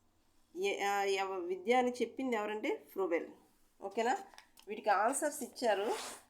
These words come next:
కానీ వీటిలో రాంగ్ ఉన్నాయి. already మనం చేసి చూపించాను కాబట్టి ఒకసారి నోట్ చేసుకోండి. ఒకసారి లాంగ్ షాట్ తీయండి మేడం అంటారు. నాకు పీడీఎఫ్లు అయితే పెట్టడం కుదరదండి, ఎందుకంటే టైమ్ తక్కువ, నేను కూడా ప్రిపేర్ అవ్వాలి,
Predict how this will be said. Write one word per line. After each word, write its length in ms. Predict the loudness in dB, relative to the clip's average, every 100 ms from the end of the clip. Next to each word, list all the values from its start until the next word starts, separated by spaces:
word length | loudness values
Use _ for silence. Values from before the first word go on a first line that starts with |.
| _
కానీ 200 | 2 4
వీటిలో 280 | 2 -2 0
రాంగ్ 300 | 4 4 4
ఉన్నాయి. 240 | 2 2 4
already 340 | 4 2 0
మనం 200 | -2 -2 -2
చేసి 220 | -4 -4 -8
చూపించాను 440 | -12 -10 -2 -2 -2
కాబట్టి 360 | -4 -4 -4
ఒకసారి 360 | -6 -4 -6 -2
నోట్ 240 | -4 -4
చేసుకోండి. 420 | -8 -8 -4 -2 -2 -6 _ _ _ _ _ -20 -20 -18 -18 -20 -14
ఒకసారి 300 | -2 0 6
లాంగ్ 300 | 6 6 2
షాట్ 340 | 0 -2 -4
తీయండి 240 | -4 -2 0
మేడం 280 | 0 2
అంటారు. 400 | 0 0 -2 -2
నాకు 340 | -2 2 0 0 -8
పీడీఎఫ్లు 560 | -4 -2 0 0 0 -4
అయితే 220 | -2 -4
పెట్టడం 380 | -4 -6 -4 -4
కుదరదండి, 600 | -4 -4 -2 -2 -2 -2
ఎందుకంటే 680 | -2 -4 -4 -6 -2 -4 -6 _ -20 _ -2
టైమ్ 260 | 0 0 -4
తక్కువ, 360 | -6 0 2
నేను 260 | 2 0 -2
కూడా 260 | 0 0
ప్రిపేర్ 400 | 0 -2 -4 -2
అవ్వాలి, 460 | -2 2 2 2 -4